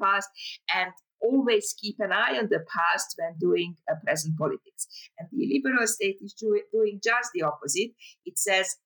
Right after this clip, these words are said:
"Let's close this. We have been talking about the past too much. Let's focus on the future." And this is also, uh, a way of ignoring and, uh, denying responsibility for the past. And also,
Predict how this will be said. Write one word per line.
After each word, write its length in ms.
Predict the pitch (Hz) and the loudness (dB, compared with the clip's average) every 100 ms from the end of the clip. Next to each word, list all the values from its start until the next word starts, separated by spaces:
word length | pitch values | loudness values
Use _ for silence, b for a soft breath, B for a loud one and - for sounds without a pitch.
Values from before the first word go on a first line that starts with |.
| - | 0
"Let's 300 | 220 226 - | 2 2 0
close 400 | 190 180 - - | 2 4 2 2
this. 260 | 262 277 - | 2 2 0
We 80 | 370 | 0
have 140 | 160 165 | 0 0
been 160 | 160 160 | -4 -2
talking 300 | 175 147 160 160 | -4 -4 -6 -4
about 220 | 156 - | -2 -2
the 80 | 156 151 | -6 -4
past 320 | 165 160 - | -2 -2 -4
too 120 | 359 320 | -2 0
much. 240 | 220 269 - B - | -2 -2 -10 B -2
Let's 260 | 214 233 | -2 0
focus 380 | - 202 185 190 | -2 -2 0 -2
on 100 | - | -2
the 100 | 160 | -6
future." 440 | - 175 160 160 - _ _ _ _ 202 | -8 -2 -2 -2 -10 _ _ _ _ -2
And 200 | 202 190 - | -2 -4 -2
this 260 | 277 302 285 | 0 2 2
is 180 | 247 233 | 0 2
also, 600 | 233 226 - 214 202 - - | 2 2 2 2 2 0 0
uh, 280 | 196 190 190 - | 4 4 4 0
a 80 | 185 | 0
way 280 | 196 190 185 | 2 4 4
of 160 | 175 - - - | 2 -2 -6 -6
ignoring 840 | - 180 180 185 190 214 233 247 | -2 -2 0 0 2 4 2 -2
and, 400 | 202 165 165 175 175 | 0 0 0 -4 -2
uh, 220 | 170 165 160 | 2 2 2
denying 640 | 160 165 156 156 170 202 214 269 | 0 0 2 2 0 -2 -4 -2
responsibility 1120 | 277 - 165 160 160 160 190 208 240 240 - | -4 -2 -6 -4 -2 0 0 -2 -10 -12 -8
for 200 | 233 226 | -4 -2
the 80 | 233 - | -4 0
past. 280 | 240 233 - B B B | 2 2 0 B B B
And 160 | 220 220 | -2 2
also, 680 | 247 311 - 165 165 190 | 2 2 2 4 2 0